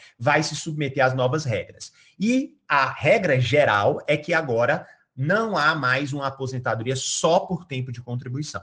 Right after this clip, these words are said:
Tem que haver idade. E qual é a idade? A reforma manteve a idade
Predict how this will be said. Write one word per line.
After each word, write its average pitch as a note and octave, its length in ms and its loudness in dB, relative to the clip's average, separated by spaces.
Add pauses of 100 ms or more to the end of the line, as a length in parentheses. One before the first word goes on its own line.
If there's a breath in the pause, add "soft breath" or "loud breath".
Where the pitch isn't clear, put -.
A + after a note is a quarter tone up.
(360)
Tem D#3+ 200 0
que E3 100 -4
haver B2 680 -2
idade. B2+ 600 0
E D#3+ 80 -6
qual G#3+ 240 4
é A3 120 4
a G3+ 40 2
idade? B2 520 -2 (920 soft breath)
A D#3 120 4
reforma F#3+ 520 2
manteve F#3+ 720 4
a E3 80 2
idade G#2+ 560 -4